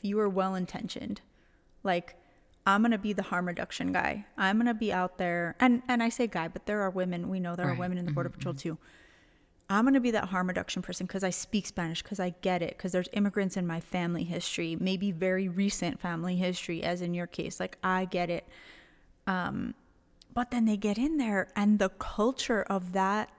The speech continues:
Speaker 1: agency does not support that, like, "I'm here to help."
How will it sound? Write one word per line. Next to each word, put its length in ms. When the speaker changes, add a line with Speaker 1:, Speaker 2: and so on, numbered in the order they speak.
Speaker 1:
agency 760
does 280
not 360
support 840
that, 520
like, 320
"I'm 140
here 180
to 80
help." 460